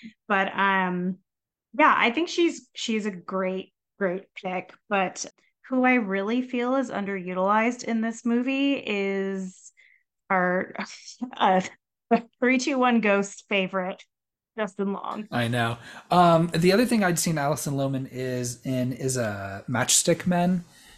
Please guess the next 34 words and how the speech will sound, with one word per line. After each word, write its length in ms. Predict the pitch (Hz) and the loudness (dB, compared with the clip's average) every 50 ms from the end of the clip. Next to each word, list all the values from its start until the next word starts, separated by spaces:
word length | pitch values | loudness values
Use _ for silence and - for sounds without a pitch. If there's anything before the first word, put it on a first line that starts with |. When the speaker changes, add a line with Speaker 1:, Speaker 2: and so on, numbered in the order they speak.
| - - | -10 -6
Speaker 2:
with, 340 | 139 139 135 127 - - - | -2 -2 -2 -2 -2 -4 -4
uh, 160 | 131 123 127 | -4 -2 -2
Nicolas 380 | 135 135 131 - 147 131 - - | -2 -4 -4 -2 -2 -2 -2 -2
Cage 440 | - - 131 143 147 147 151 147 277 | 0 2 2 4 4 4 4 4 2
and 140 | 262 247 | 2 2
Sam 220 | 233 226 - - 147 | 4 4 2 2 2
Speaker 1:
Mm. 20 | 143 | 2
Speaker 2:
Rockwell. 500 | 131 139 180 - 185 190 190 196 202 202 220 | 2 2 2 2 2 2 4 4 2 2 0
Speaker 1:
Yes. 960 | 240 262 277 285 294 294 302 302 294 285 269 262 247 233 220 208 190 190 - | 0 2 4 4 4 2 0 2 2 4 4 4 2 2 2 0 -2 -4 -4
Oh 80 | - 294 | -4 -2
my 120 | 339 370 349 | 0 0 2
gosh, 240 | 349 349 339 349 339 | 2 2 2 2 0
I 60 | 330 | -4
forgot 380 | - 403 403 - 269 285 339 | -2 -2 -2 -2 -2 -4 -4
about 300 | 392 403 392 370 381 370 | -2 0 0 0 2 2
that 220 | - 330 302 277 226 | 2 2 2 2 2
movie. 520 | 240 240 233 233 208 220 220 208 202 196 | 0 0 0 0 0 0 -2 0 0 0
Speaker 2:
That's 140 | 185 185 185 | 0 2 2
a 80 | 190 180 | 2 2
fun 180 | 180 156 139 | 2 0 0
one 140 | 135 123 120 | 0 0 0
too. 220 | - 135 123 120 110 - - _ _ _ - | 0 -2 -2 -4 -4 -8 -14 _ _ _ -10
And 100 | 156 131 | -8 -6
she's 180 | - 156 135 139 | -4 -2 -2 0
really 160 | 131 127 131 | 0 0 0
good 160 | 131 131 131 127 | -2 -2 0 0
in 80 | 127 | 0
Speaker 1:
That 100 | 123 127 | -2 -2
Speaker 2:
it. 40 | 233 | -4
Speaker 1:
is 120 | 240 - | -6 -6
a 80 | 302 285 | -8 -6
good 240 | 262 - 233 214 208 | -4 -2 -2 -2 -2
one. 520 | 202 196 190 185 180 180 175 170 170 170 - | -2 -2 -2 -2 -2 -4 -6 -8 -8 -10 -10
Yeah. 880 | 190 - 208 208 220 233 233 233 226 214 196 185 180 160 - - - | -10 -8 -8 -6 -4 -4 -4 -2 -2 -2 -4 -4 -4 -4 -6 -8 -12